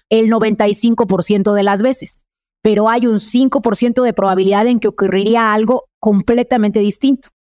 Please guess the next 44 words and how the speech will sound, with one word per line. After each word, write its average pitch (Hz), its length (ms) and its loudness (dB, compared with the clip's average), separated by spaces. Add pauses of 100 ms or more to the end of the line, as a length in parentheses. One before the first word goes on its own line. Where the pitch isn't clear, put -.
(160)
Es 247 180 2
por 277 160 2
ello 269 220 0
que, 247 420 -2
pues, 208 220 -2
cabe 226 260 0
la 233 120 0
posibilidad 233 840 0
de 196 180 -2
que 202 120 0
la 190 80 0
encuesta 233 480 0
que 214 120 -2
realice 185 520 0
Morena, 220 600 0 (100)
que 165 80 0
nos 175 160 0
dicen 220 260 0
que 208 140 -2
Morena 220 540 0
como 175 240 -2
partido 240 420 0
va 220 80 0
a 208 40 0
realizar 196 380 0
una 226 140 2
encuesta 247 340 0
y 240 80 0
va 202 80 0
a 196 40 2
haber 208 240 0
otras 220 380 0
encuestas 180 420 -2
espejo, 190 440 -2 (180)
cabe 285 200 2
la 269 120 0
posibilidad 226 360 0
de 254 100 0
que 262 100 0
esa 254 120 0
encuesta 247 340 0
que 233 100 -2
realice 202 360 0
Morena 214 480 0